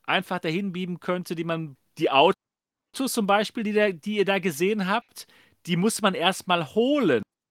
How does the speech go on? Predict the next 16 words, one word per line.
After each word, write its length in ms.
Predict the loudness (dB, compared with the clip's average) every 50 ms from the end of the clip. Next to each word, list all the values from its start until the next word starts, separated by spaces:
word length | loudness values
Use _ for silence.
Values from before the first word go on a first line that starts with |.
| _ _ _ _ _ _ _
Ja, 280 | -2 2 4 4 4
die 160 | 2 0 -2 -2
standen 400 | 0 -2 -2 -2 -4 -4 -4 -2
dann 180 | -2 -2 0
irgendwo 520 | -2 -2 -2 -4 -6 -4 -4 -2 -2 -2 0
auf 240 | 0 -2 -2 -2
der 320 | _ 0 0 0 2 0 -2 -4 _ _ _ _ _ _ _ _ _ _ _ _ _ _ _ _ _ _ _ _ _ _ _ _ _ _ _ _ _ _
Rennstrecke 640 | -10 -8 -8 -8 -6 -6 -6 -4 -2 -2 -2 -2 -4 -6 -12 -20 -20 -20 -20 _ _
und 360 | 0 2 2 2 2 2 0
dann 140 | 0 0 0
musste 260 | 0 -2 -2 -4 -4
man 120 | -4 -4 -4
erstmal 720 | 0 0 0 0 0 -4 -4 -2 0 2 2 2 2 2 0 _ _ _ _
mit 180 | -6 -2 0
den 120 | 0 0 0
Autos 340 | 0 0 0 0 0 -4